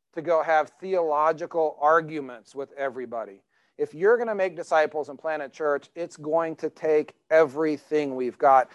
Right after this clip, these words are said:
I know what I believe, okay? And I don't mind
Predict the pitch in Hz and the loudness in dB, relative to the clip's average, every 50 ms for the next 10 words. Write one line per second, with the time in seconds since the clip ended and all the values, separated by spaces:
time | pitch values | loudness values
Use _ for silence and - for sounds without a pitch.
0 | - - - _ _ - 170 185 175 170 185 208 233 240 247 220 202 175 170 160 | -20 -20 -20 _ _ 2 4 4 4 6 8 8 10 10 10 10 10 10 10 8
1 | 151 143 147 139 139 135 113 98 104 _ _ _ _ _ _ _ 143 135 - 160 | 6 4 0 -2 -2 -4 -4 -6 -16 _ _ _ _ _ _ _ -14 -2 2 2
2 | 143 139 143 147 143 _ _ _ _ _ _ _ _ _ _ - 156 170 175 170 | 4 4 2 0 -4 _ _ _ _ _ _ _ _ _ _ -2 2 4 6 6
3 | 190 196 202 165 151 156 165 185 196 190 170 156 147 143 143 151 143 | 6 4 4 2 0 2 4 6 6 6 4 2 0 -2 -4 -8 -12